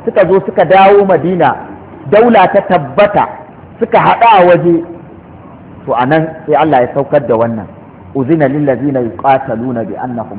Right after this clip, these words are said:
ظلموا، وإن الله على نصرهم لقدير."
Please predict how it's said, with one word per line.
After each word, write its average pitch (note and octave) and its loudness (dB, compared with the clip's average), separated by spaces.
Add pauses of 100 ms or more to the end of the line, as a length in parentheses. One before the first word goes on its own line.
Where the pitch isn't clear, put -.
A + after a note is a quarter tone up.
ظلموا، G#2+ -6 (340)
وإن C3+ -6
الله A#2+ -2
على A2 -6 (100)
نصرهم B2+ -10
لقدير." - -12